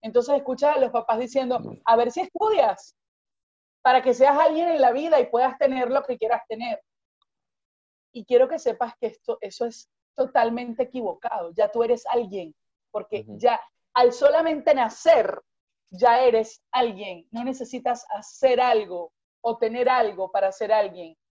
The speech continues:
Speaker 1: Lo que sí requieres es reconocer quién eres, para que desde lo que tú eres, entonces hagas,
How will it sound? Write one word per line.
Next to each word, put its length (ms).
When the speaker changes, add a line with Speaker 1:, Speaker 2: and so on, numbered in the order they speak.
Speaker 1:
Lo 160
que 100
sí 200
requieres 500
es 120
reconocer 760
quién 200
eres, 500
para 240
que 100
desde 300
lo 160
que 120
tú 220
eres, 540
entonces 800
hagas, 640